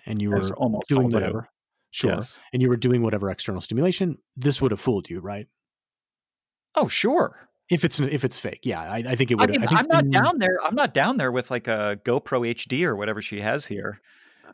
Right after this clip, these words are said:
Speaker 2: you know, carefully studying the period between, um, between contractions. <laughs>
Speaker 1: Right,
Speaker 2: Like,
Speaker 1: right.
Speaker 2: you know, I'm, I'm in the moment too. Like, you know, maybe I've had a drink or two, you know, it's just, you know, I'm
Speaker 1: Right.
Speaker 2: not nearly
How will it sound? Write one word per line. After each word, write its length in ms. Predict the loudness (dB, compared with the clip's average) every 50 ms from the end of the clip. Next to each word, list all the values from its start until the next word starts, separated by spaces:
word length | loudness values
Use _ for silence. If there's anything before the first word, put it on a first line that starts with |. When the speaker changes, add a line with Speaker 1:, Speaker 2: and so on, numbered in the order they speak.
| _ _ _ -18 -8
Speaker 2:
you 120 | -4 -2 -2
know, 140 | -2 -2 -4
carefully 560 | -4 0 2 2 2 2 0 -4 -4 -4 -2
studying 580 | -2 0 0 0 0 0 0 -2 -2 -2 -2
the 80 | -4 -6
period 500 | -6 -2 0 2 4 4 4 2 2 0
between, 600 | -4 -10 -8 -6 -4 -4 -4 -4 -6 -8 -10 -12 _ _ _ _ _ _ _ _ _ _ -6
um, 520 | -4 -4 -4 -4 -4 -6 -8 -10 -12 -14 _ _ _ _ _ _ _ _ _ _ _ _ _ _ _ _ _ _ _ _ _ _ _ _ _ _ _ -10
between 280 | -8 -4 -2 -2 -2
contractions. 880 | -2 -4 -6 -2 2 2 2 2 0 -2 -10 -12 -10 -8 -8 -8 -8 -8 -10
<laughs> 280 | -14 -12 -8 -4 -2
Speaker 1:
Right, 120 | 0 0 0
Speaker 2:
Like, 240 | -2 -4 -6 -10 -12 -14 -14 -10
Speaker 1:
right. 140 | -10 -10 -10 -12 -18 -20 -20 _ -4
Speaker 2:
you 120 | -2 -2
know, 60 | 0 0
I'm, 200 | 0 0 2 2
I'm 160 | 2 2 2
in 80 | 0
the 80 | 0 0
moment 300 | 2 0 0 0 -2 -4
too. 300 | -2 0 2 2 2 2
Like, 240 | 2 0 -2 -4 -8
you 40 | -6
know, 80 | -4
maybe 220 | -2 0 0 2 0
I've 80 | 0 -2
had 120 | -4 -6
a 40 | -4
drink 300 | -4 -2 -2 -2 -2 -4
or 40 | -6
two, 460 | -4 -2 0 0 0 0 0 -2 -4 -4
you 100 | -6 -6
know, 80 | -6 -6
it's 160 | -6 -4 -4 -2
just, 480 | -2 -2 -2 -4 -6 -10 -16 -16 -18 -20 -16
you 160 | -12 -10 -10
know, 80 | -10 -10 -10
I'm 140 | -12 -14 -14
Speaker 1:
Right. 120 | -16 -18 -12
Speaker 2:
not 320 | -8 -6 -4 -4 -6 -8 -10 _ _ -6
nearly 560 | -2 0 2 2 2 2 0 -2 -6 -8 -10